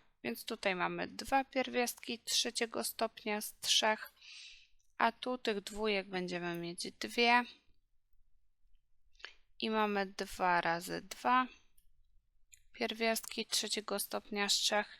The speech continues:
czyli po prostu mogę napisać, że mam dwa pierwiastki trzeciego stopnia z trzech, dodać, no i dwa razy dwa to są cztery pierwiastki trzeciego stopnia z trzech.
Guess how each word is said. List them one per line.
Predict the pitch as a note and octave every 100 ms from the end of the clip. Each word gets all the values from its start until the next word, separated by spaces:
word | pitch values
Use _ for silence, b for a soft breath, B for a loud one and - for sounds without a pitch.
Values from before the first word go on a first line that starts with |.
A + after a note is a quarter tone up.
| - -
czyli | D#4 D4
po | - A3+
prostu | - G#3 F#3+ - B3+ C#4+ B B B B B
mogę | A#3+ B3 A#3+
napisać, | A3 G3+ G#3 G#3 G3
że | F#3+
mam | F#3 F3+ F3+
dwa | F#3 G3 A#3 B3+
pierwiastki | - - A#3 A#3 A#3+ A3+ - - A3+
trzeciego | - - - - G3+
stopnia | - G3 - - F#3
z | -
trzech, | - - - - - _ _
dodać, | G3 F3+ F3+ F3 E3+ C4+ F#4+ - - b b b b
no | C#4
i | C4
dwa | - A3
razy | G#3 G3+ F#3+
dwa | - F#3 F3+
to | -
są | - F3 F#3
cztery | - - G#3+ A3+ A#3+
pierwiastki | - F#3+ F3+ F#3+ F#3 - - G3
trzeciego | - F#3 - - E3+
stopnia | - F#3 - F#3 F#3
z | -
trzech. | - D#3 -